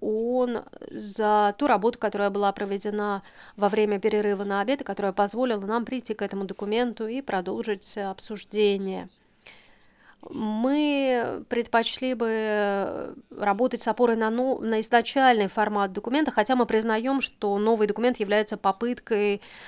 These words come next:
э, найти, э, общий язык между делегациями. Моя делегация согласна с предложением Филиппин по пункту два, а именно с идеей включения ссылки на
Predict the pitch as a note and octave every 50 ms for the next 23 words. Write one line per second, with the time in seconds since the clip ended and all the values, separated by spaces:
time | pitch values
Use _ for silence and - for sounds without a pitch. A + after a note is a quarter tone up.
0 | - - - - - G3+ G3 G3 F#3+ F#3+ G3+ G3+ G3+ G#3 G3+ - - - A3+ A3
1 | A3+ A3+ A3 G#3+ G#3+ G#3 G3+ G3+ G3 G3 G3 F#3+ F#3+ F#3+ F#3+ G3 - - - -
2 | _ - - - - A#3 A#3+ G#3 - - - - - A3 G#3+ G#3+ G#3+ G#3 G3+ F#3+
3 | G3+ C4 C#4 B3+ B3+ A#3+ G3+ F3+ - G3 F#3+ F#3 F#3 F#3 F#3+ F3+ G3+ G3 G3 G#3
4 | G3+ F#3+ F#3 - - G#3 G3+ G#3+ A#3 B3+ A#3 B3+ A#3+ A3+ A#3+ A#3 A#3 - - A3+
5 | G3+ - A#3 G#3+ G#3+ G#3 A3 A3 A3+ A#3 A#3 A#3 - A3+ G#3+ G3+ - - A3 G#3
6 | G3+ G3+ - - G#3 G3+ G#3 G3+ G#3 A3+ A#3 A3 G#3+ G#3 G3+ - - G#3+ G#3 G#3
7 | G#3+ A#3+ B3 A#3+ A#3 - A#3 A#3 G#3 - A#3 A#3 A3+ - - - B3 G#3+ A3 A3
8 | G#3+ A#3+ A#3 A3 G3+ F3+ F3 - - - - - - - - - - - - -
9 | - - G3 G3 G#3 A3 A#3+ B3 B3 A#3+ A#3+ A#3 A#3 A#3 A3+ A3+ - - - -
10 | - - - _ - - A#3 A3 F#3 G#3+ A#3 A#3+ B3+ B3 A#3+ - - - A3 G#3+
11 | G#3 - - B3 A#3+ A3+ A3+ A3 G#3+ G3+ - B3 B3 B3 B3 A3+ - - A#3+ A3+
12 | A3 G#3 G#3 G#3